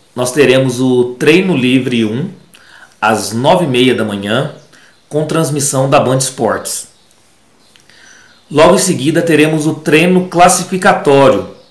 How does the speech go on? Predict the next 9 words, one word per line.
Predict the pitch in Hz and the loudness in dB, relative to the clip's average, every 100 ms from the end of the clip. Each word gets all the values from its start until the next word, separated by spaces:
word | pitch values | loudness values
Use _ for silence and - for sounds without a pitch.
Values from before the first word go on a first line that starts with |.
| _ _ _ | _ _ _
que | - | -6
vai | 117 | -2
garantir | 120 127 123 110 131 127 139 - - - | 0 2 0 -2 -2 0 -2 -6 -12 -4
a | - | -4
pole | - 170 180 | 2 4 4
provisória | 180 175 156 117 123 139 131 | 2 0 0 0 2 4 4
pra | 139 | 2
corrida | 139 127 135 151 | 0 0 0 -2
sprint. | - - 123 117 - - - | -4 -4 -4 -4 -6 -8 -10